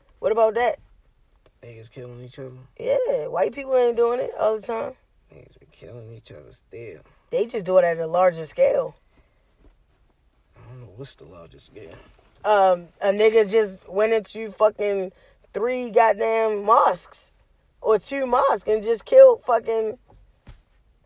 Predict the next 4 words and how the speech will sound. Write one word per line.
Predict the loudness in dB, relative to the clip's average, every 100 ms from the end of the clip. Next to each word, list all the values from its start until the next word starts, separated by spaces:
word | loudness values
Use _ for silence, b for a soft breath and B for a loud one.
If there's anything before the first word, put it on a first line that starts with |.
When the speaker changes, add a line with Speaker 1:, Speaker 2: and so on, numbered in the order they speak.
| _
Speaker 1:
fifty | -2 -2 -6
people. | -12 -8 -6 -6 -10 _ _ _ _ _ _ _ _ _
One | -12 -10
Speaker 2:
Oh, | -10